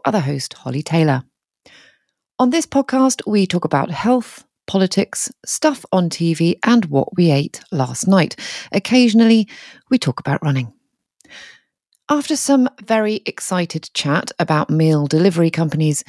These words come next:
we get on to the important stuff, marathon recovery.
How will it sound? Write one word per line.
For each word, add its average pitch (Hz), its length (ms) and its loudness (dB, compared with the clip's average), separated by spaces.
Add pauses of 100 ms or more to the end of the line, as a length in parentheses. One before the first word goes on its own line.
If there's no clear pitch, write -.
(260)
we 240 120 0
get 233 160 2
on 233 160 4
to 190 80 -4
the 220 100 0
important 202 580 -2
stuff, - 520 -6 (220)
marathon 147 680 0 (100)
recovery. 131 640 -2